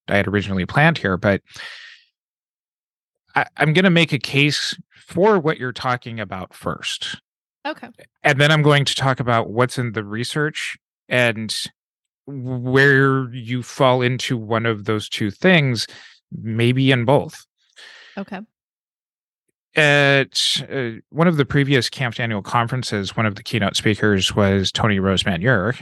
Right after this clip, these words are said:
Speaker 1: and he's been on our podcast here in the last couple of months. And he was talking about basically deliberate practice type things and getting client feedback. And he was showing a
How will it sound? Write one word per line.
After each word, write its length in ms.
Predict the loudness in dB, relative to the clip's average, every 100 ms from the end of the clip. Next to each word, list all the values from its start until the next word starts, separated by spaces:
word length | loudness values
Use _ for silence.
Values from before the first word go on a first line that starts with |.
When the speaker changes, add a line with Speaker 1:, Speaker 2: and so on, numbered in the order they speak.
| -4
Speaker 1:
and 540 | 0 0 0 -2 -4 -4 -4 -4 -8 -14 -14 -18 -10
he's 200 | -8 -4
been 160 | 0
on 400 | 0 0 -4 -6 -4
our 220 | 2 2 0 -4 -2
podcast 580 | 0 2 2 0 0 -2
here 340 | -2 -2 -4 -8
in 140 | -8
the 80 | 0
last 180 | 0 0
couple 260 | -4 -2
of 140 | -4 -4
months. 380 | -6 -6 -8 -14 -18 -18 -18 _
And 540 | -2 2 2 0 -2 -6
he 260 | -4 2 4
was 200 | 4 2
talking 360 | 2 2 2
about 480 | 2 2 0 -2 -4 -8 -8 -10 -6
basically 360 | -2 0 2 0
deliberate 440 | 0 -2 -4 -6
practice 500 | -2 -4 -2 -6 -6
type 240 | -4 -4 -4
things 420 | -2 -2 0 -2
and 100 | -2
getting 240 | -2 -4
client 380 | -4 -2 -2 -2
feedback. 560 | 2 2 4 2 2 -2
And 240 | -4 -6 _ -20 -20 -14
he 500 | -2 2 4 4 2
was 240 | -2 -2
showing 680 | -2 -2 -2 -2 -2 -4 -8 -8
a 460 | -6 -4 -2 -4